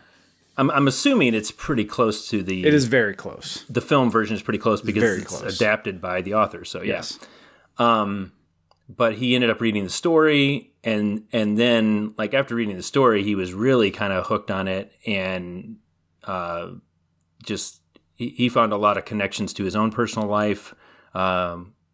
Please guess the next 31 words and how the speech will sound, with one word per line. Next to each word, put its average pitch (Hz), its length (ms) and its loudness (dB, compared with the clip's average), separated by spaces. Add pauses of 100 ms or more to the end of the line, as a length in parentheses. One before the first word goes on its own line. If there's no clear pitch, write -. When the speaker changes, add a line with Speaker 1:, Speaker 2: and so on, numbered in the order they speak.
(100)
Speaker 1:
growing 101 360 0
up 95 160 0
in 98 80 -2
the, 98 240 -4
in 104 80 -2
the 98 120 -4
early 95 320 2
eighties, 95 400 -2 (680)
and, 101 600 -2
and 120 120 0
that 143 120 2
was 110 100 -6
kinda 113 240 -2
what, 101 360 -2 (160)
uh, 92 400 -2 (600)
se-, - 260 -4
uh, 113 400 0
you 113 60 -2
know, 87 120 -4
kinda 95 340 -6
sealed 104 320 0
the 95 60 -10
deal 101 240 2
for 98 180 -4
him 101 560 -4
and 98 300 -6
ma-, 107 180 -4
made 104 220 0
him 95 220 -6
think, 92 320 -8
"Okay, 104 420 0